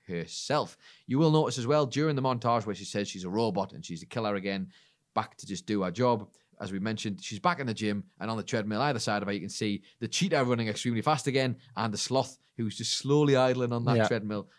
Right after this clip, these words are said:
Speaker 1: as her legs dangle. Um, when Bojack's driving,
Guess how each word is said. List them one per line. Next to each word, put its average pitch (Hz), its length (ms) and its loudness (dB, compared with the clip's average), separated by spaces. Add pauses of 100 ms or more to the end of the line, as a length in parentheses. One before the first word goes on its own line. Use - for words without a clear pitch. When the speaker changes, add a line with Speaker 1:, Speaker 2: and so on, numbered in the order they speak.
(120)
Speaker 1:
as 104 140 -2
her 104 80 -4
legs 98 340 -4
dangle. 120 580 -2 (540)
Um, 139 300 0
when 139 140 0
Bojack's 165 520 6
driving, 143 600 0